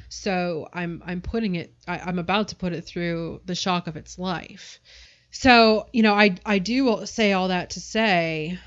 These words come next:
um, I have started making some wiser choices, uh, doing some of the things that I know I need to be doing so that I can get started. Number one,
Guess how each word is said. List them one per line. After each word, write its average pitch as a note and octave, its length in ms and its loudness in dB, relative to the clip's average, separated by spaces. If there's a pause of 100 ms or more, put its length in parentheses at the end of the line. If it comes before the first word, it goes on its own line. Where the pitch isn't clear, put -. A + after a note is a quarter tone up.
(220)
um, E3 600 -4 (260)
I F3+ 140 0
have F#3 520 -2
started F#3+ 840 -2 (680)
making F#3 480 -6
some F3 280 -6
wiser E3+ 420 -4
choices, F#3 1000 -8 (240)
uh, E3 300 -6
doing G3+ 360 -2
some F#3+ 220 -6
of F3+ 80 -4
the E3+ 140 -8
things F3+ 340 -4
that F3+ 120 -4
I E3 160 -4
know D#3+ 680 -6 (200)
I F3 120 -6
need E3+ 260 -6
to E3 40 -8
be E3 160 -8
doing E3 540 -6
so F3+ 160 -8
that E3 80 -4
I D#3+ 100 -4
can E3 160 -8
get - 160 -10
started. - 540 -10 (240)
Number G#3 360 4
one, F#3 560 0